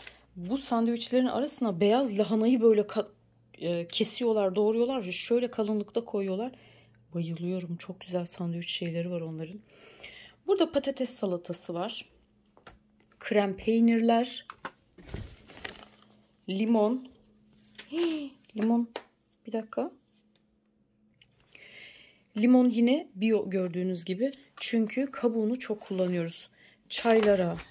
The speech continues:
herhangi bir şeyin içine, yani limon kabuğu gerçekten aslında kullanılabilir. Bütün kabukları kullanmakta fayda var. Hele ki ilaçsızsa. Ona çok,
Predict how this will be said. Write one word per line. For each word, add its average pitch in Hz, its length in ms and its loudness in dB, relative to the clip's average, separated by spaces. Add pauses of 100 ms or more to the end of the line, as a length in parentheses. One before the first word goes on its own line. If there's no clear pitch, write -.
(140)
herhangi 214 520 -2
bir 185 60 -8
şeyin 180 420 -6
içine, 175 540 -6
yani 175 340 -6 (580)
limon 240 320 0
kabuğu 208 380 -2
gerçekten 190 640 -4
aslında 190 440 -8
kullanılabilir. 190 760 -4
Bütün 240 260 -4
kabukları 190 540 -4
kullanmakta 175 640 -4
fayda 175 520 -4
var. 175 140 -8 (680)
Hele 175 300 -2
ki 254 340 -6 (320)
ilaçsızsa. - 840 -8 (540)
Ona 175 220 0
çok, - 320 -10